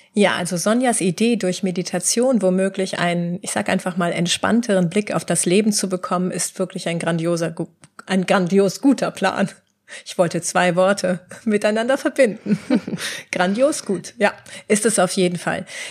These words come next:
Denn mittlerweile ist es wirklich mehrfach wissenschaftlich belegt, dass regelmäßige Meditation uns dabei wirklich unterstützt,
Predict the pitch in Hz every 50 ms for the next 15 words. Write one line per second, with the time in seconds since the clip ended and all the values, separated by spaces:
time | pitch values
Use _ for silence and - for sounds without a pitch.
0 | - - 196 196 208 233 226 247 233 214 220 226 233 240 226 240 - - 208 202
1 | - - 214 208 - - - 196 202 226 214 - - 214 214 - - 196 190 190
2 | 202 226 233 226 - - 214 208 214 208 - - 208 214 - 233 214 - - 202
3 | 202 - - 196 - - - 180 175 170 175 196 233 233 - - 190 190 180 -
4 | - 190 175 185 233 254 285 269 254 254 254 254 - - 226 233 226 226 226 214
5 | 226 214 226 233 226 - - - 214 214 214 214 208 - - 208 202 208 208 202
6 | 190 202 202 202 - 208 - 196 190 - 190 196 - - - 233 - - - -